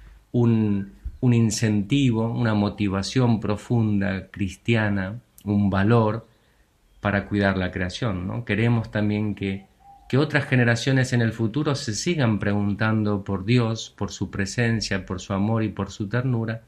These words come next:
y qué mejor lugar natural que la tierra, la naturaleza, el universo para, para hacernos esas preguntas. Pero claro,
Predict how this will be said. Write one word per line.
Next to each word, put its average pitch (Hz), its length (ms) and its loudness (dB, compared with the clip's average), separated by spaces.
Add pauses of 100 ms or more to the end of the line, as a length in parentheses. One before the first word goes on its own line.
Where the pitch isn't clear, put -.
(640)
y 98 100 -6
qué 123 120 0
mejor 120 360 2
lugar 110 300 2
natural 107 520 -2
que 107 120 -4
la 95 220 -2
tierra, 107 500 2
la 98 100 0
naturaleza, 98 920 -2 (520)
el 104 140 0
universo 110 680 0
para, 92 440 -2 (100)
para 98 180 -2
hacernos 131 460 -2
esas 95 220 -6
preguntas. 113 560 0
Pero 113 180 -4
claro, 113 360 -2